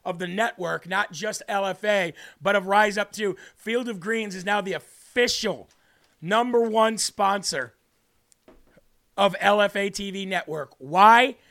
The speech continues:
Because it works so well, everybody in the world is using it now. And all you guys are, uh, getting it too. So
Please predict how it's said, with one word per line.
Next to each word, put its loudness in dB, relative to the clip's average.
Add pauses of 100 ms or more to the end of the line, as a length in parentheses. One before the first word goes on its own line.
(180)
Because -6
it -4
works -4
so 0
well, 4
everybody 2
in -4
the -4
world 2 (640)
is 4
using 2
it 0
now. 6
And -2
all 4
you -2
guys 4
are, 0
uh, 2
getting -2
it -6
too. -2
So -2